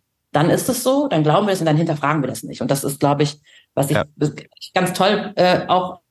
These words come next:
Speaker 1: einfach finde, wo ich jetzt arbeite. Ich bin natürlich sehr happy mit meinem Arbeitsplatz, dass man, dass du die, man ist für irgendwie, für eine gewisse Expertise, äh, irgendwie ein-, eingeladen worden. Deswegen ist man ja auch in diesem Team. Und man bekommt den Freiraum und auch sozusagen dieses, diesen Respekt,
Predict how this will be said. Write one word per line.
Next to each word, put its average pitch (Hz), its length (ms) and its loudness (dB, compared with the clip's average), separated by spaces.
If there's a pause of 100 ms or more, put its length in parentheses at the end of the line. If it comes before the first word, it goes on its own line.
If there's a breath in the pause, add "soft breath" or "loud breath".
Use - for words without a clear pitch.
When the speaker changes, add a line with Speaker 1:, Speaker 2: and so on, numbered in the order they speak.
(120)
Speaker 1:
einfach 175 220 0
finde, 196 300 0
wo 180 80 -2
ich 165 80 -4
jetzt - 140 -2
arbeite. 180 360 2
Ich - 60 -20
bin 156 100 -6
natürlich 160 240 -6
sehr 151 100 2
happy 160 120 -2
mit 165 80 -4
meinem 160 160 0
Arbeitsplatz, 156 540 -2
dass - 300 -6 (320 loud breath)
man, 156 440 2
dass 151 200 -2
du 160 100 -4
die, 151 340 -2
man - 140 0
ist 240 160 2
für - 80 2
irgendwie, 190 400 2
für 175 160 -4
eine 185 120 0
gewisse 175 280 -2
Expertise, 165 800 -2 (340)
äh, 156 140 2
irgendwie 156 260 0
ein-, - 280 -6
eingeladen 208 480 2
worden. 196 200 2
Deswegen 151 220 -2
ist - 140 -8
man 175 120 0
ja - 100 0
auch - 80 -2
in 175 60 -2
diesem 165 180 -8
Team. 165 300 -4 (260 loud breath)
Und 156 420 0 (300)
man 175 180 0
bekommt 208 340 0
den 190 100 2
Freiraum 175 400 0
und 165 120 2
auch 147 120 -2
sozusagen 170 280 -2
dieses, 151 220 -6 (160)
diesen 160 200 -2
Respekt, - 580 -2